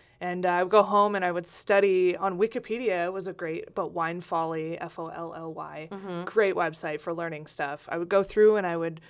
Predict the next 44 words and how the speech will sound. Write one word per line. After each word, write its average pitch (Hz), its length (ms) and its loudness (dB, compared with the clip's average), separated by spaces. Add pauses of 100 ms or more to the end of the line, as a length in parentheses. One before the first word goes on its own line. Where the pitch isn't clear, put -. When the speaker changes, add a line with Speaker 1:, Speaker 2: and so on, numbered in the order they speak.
(460)
Speaker 1:
take 208 380 2
each 214 300 -8
point 190 540 -6
of 190 140 -4
concern 190 680 -4
from 208 180 -8
the 175 120 -6
day. 170 300 -2
I 208 40 0
would 196 120 -6
write 165 180 -2
down 180 120 -8
the 175 60 -10
questions 180 400 -12
I 165 80 -8
didn't 170 180 -4
know 165 140 -2
answers 165 380 -6
to, 220 180 -4
and 175 80 -6
I 165 60 -6
would 165 100 -8
go 170 100 -6
home 165 160 -8
and 165 100 -8
research 165 460 -10
that, - 240 -12 (180)
like, 160 300 -10
varietal 185 560 2
after 175 220 -4
varietal, 165 720 -4 (440)
just 185 240 -6
kind 185 220 -4
of 165 80 -8
self-studying 165 640 -6
to 165 120 -14
make 185 140 -8
sure 165 160 -6
Speaker 2:
Mm-hmm. 190 40 -4
Speaker 1:
that 185 140 0
I 185 60 0
had 180 220 -4
just - 180 -14
a 151 80 -12